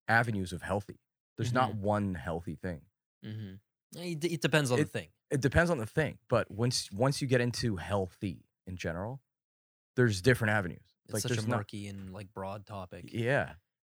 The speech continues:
Speaker 1: So what, <laughs> why we view things as very white and pristine and in four K quality as
Speaker 2: Mm-hmm.
Speaker 1: very healthy,
Speaker 2: Yeah.
Speaker 1: you know? Um, I mean, dude,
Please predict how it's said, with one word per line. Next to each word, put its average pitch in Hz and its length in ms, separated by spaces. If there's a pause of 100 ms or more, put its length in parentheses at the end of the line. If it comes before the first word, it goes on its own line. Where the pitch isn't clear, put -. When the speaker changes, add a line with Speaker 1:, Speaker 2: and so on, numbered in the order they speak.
(140)
Speaker 1:
So 117 420 (140)
what, 123 400
<laughs> 95 60
why 117 520 (420)
we 127 100
view 117 240
things 147 340
as 101 260
very 120 300
white 104 280
and - 80
pristine 101 460
and 82 260
in 90 180
four 101 260
K 87 200
quality 90 520 (260)
as 87 160
Speaker 2:
Mm-hmm. 104 80
Speaker 1:
very 90 220
healthy, 80 320 (360)
Speaker 2:
Yeah. 120 140
Speaker 1:
you 82 60
know? 73 180 (640)
Um, 90 280 (460)
I 117 80
mean, 117 260 (180)
dude, 120 180